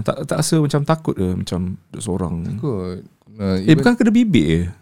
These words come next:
Speaker 2: Uh, dulu Rico duduk dengan bibik Rico,
Speaker 1: Ah.
Speaker 2: sekarang dah
Speaker 1: Oh, bibik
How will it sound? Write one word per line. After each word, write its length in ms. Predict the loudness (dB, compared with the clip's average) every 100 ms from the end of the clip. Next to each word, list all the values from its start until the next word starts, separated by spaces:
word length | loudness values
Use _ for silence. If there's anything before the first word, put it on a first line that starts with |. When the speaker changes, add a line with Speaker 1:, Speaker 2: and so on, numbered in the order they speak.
| _ _
Speaker 2:
Uh, 300 | 0 2 4
dulu 300 | 4 2 0
Rico 200 | -4 -4
duduk 320 | -2 0 0 -2
dengan 320 | -2 -2 0
bibik 280 | 0 -2 -2
Rico, 220 | -4 -6 -2
Speaker 1:
Ah. 300 | 0 0 -4
Speaker 2:
sekarang 20 |
dah 120 | -8
Speaker 1:
Oh, 120 | -4 0
bibik 220 | 2